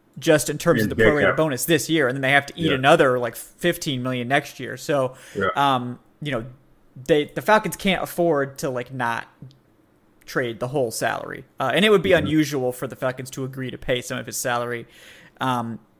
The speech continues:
Speaker 1: unless the team was like, "Okay, we'll give you, you know, a first and a second or something, but you, you have to pay, you know, five million of his salary." It's like, "Okay, sure."
Speaker 2: Would you,
Speaker 1: If you're
Speaker 2: would
Speaker 1: gonna
Speaker 2: you see,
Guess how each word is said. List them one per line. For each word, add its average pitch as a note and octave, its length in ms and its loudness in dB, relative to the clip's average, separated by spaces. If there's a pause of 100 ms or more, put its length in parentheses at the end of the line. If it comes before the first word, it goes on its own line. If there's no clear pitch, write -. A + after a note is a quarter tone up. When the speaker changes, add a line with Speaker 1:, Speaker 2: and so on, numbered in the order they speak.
(100)
Speaker 1:
unless D#3 380 4
the D3+ 200 -8
team D#3+ 220 -6
was C#3+ 140 -4
like, B2+ 140 2
"Okay, E3 280 2
we'll D3 140 0
give D#3 200 0
you, D#3 140 0
you D3 160 0
know, B2 320 0 (440)
a D3 80 0
first - 600 2 (600)
and C#3 120 -4
a B2+ 40 -4
second F3+ 380 4
or C#3 80 0
something, C#3 400 0
but C3+ 140 4
you, D3+ 260 -2
you E3 280 2
have D3+ 140 6
to D3+ 80 -8
pay, D3+ 260 6
you C#3+ 100 0
know, C3+ 80 0
five C#3 300 4
million C#3 200 0
of B2+ 80 -2
his B2+ 140 -6
salary." B2 520 2
It's A#2+ 140 -12
like, A#2+ 120 -8 (420)
"Okay, - 300 -4 (420)
sure." - 340 -8
Speaker 2:
Would A#2 140 -2
you, C#3 80 8
Speaker 1:
If C#3+ 80 4
you're D3+ 80 0
Speaker 2:
would A#2+ 100 2
Speaker 1:
gonna A#2+ 80 0
Speaker 2:
you B2 60 2
see, C#3 280 6